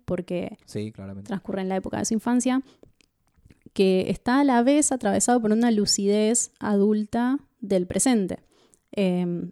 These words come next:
Speaker 1: y entre esta visión colorida y llena de sabores y de camaradería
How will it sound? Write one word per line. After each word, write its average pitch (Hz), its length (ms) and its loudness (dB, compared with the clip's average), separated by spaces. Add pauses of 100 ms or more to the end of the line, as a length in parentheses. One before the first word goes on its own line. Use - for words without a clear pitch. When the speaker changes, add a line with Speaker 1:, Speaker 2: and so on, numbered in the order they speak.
Speaker 1:
y 190 200 -2
entre 190 640 0 (580)
esta 226 360 0
visión 220 800 0
colorida 220 760 0
y 202 40 -4
llena 190 320 -6
de 180 260 -6
sabores 196 1120 0 (460)
y 202 160 -2
de 185 100 0
camaradería 208 1300 -2